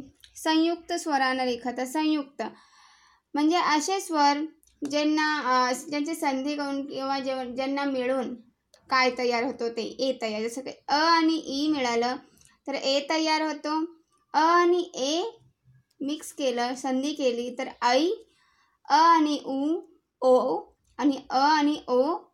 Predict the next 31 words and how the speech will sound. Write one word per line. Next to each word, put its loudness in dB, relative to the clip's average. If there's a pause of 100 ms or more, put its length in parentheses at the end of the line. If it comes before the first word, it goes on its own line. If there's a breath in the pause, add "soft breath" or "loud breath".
(120)
औ 4 (420)
अशा -4
प्रकारे -8 (760 loud breath)
होतो. -6 (960)
त्याला 0
म्हणतात 2
आपण -2
संयुक्त -2
स्वरात. -4
जसं -4 (500 loud breath)
इथे 0
दिलं 0
संयुक्त -2
स्वर -2
लिहा, -4
तर -8
तुम्ही -6
काय 2
लिहाल? -2
तर -6
संयुक्त -8
स्वर -8
किती -8
आहेत? -2 (500 soft breath)
संयुक्त -4
स्वर -4
आहेत 0
ए, 0
ऐ, 0
ओ, 2 (100)
औ. 4